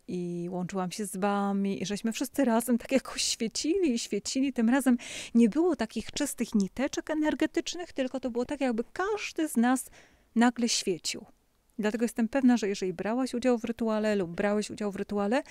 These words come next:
to tym razem to połączenie nie było takie intensywne, tylko było to na takiej bardziej zasadzie, że sama świecisz, sam świecisz i rozświetlasz wszystko.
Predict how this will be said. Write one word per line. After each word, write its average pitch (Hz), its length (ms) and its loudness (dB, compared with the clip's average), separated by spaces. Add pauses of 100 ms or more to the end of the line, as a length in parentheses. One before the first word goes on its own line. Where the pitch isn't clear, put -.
(380)
to 208 100 0
tym 247 220 4
razem 247 300 2
to 220 100 -4
połączenie 214 520 -2
nie 196 140 -2
było 226 240 2
takie - 260 -6
intensywne, 190 720 -2
tylko 247 300 0
było 233 220 4
to 233 120 -4
na 214 140 -2
takiej 220 420 -6
bardziej 208 440 -2
zasadzie, 226 580 -6 (1000)
że 196 540 -2
sama 220 360 2
świecisz, - 580 -10
sam 233 260 0
świecisz - 600 -8
i 202 100 -2
rozświetlasz 180 760 -4
wszystko. - 560 -14